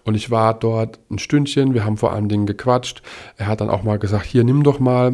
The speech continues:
Wir haben eben dann auch die Kamera angeschmissen, um zu gucken, wie ich an den Ball komme. Und er hat gemeint, von den zehn Minuten, die ich da rumgepattet hat, er baut mir mal schnell was zusammen,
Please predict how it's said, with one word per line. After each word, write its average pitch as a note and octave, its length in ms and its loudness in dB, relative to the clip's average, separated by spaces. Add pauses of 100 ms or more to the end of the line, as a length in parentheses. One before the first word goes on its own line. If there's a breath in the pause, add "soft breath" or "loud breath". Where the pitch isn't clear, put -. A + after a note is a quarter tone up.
(140)
Wir G2+ 140 -6
haben G#2+ 160 -2
eben G#2 260 -4
dann G#2 180 -2
auch - 140 -8
die - 100 -8
Kamera B2 420 0
angeschmissen, A#2 640 -2
um A2 120 -4
zu - 100 -10
gucken, A#2 300 -4
wie A2+ 60 0
ich G#2+ 120 -4
an G#2 80 -6
den G2 140 -2
Ball A2+ 240 0
komme. A2+ 300 -2 (480 loud breath)
Und A2 100 0
er G#2 40 4
hat G#2 140 0
gemeint, G#2 400 0
von G#2 180 -4
den A2+ 440 0
zehn C3+ 260 2
Minuten, B2+ 400 2
die A#2+ 80 -2
ich A#2 80 -8
da A2+ 100 0
rumgepattet A#2 680 0
hat, B2 180 -6 (480 loud breath)
er A2+ 80 0
baut A#2+ 260 2
mir A2+ 80 0
mal A2 140 0
schnell A2 260 0
was G#2+ 220 -2
zusammen, B2+ 540 0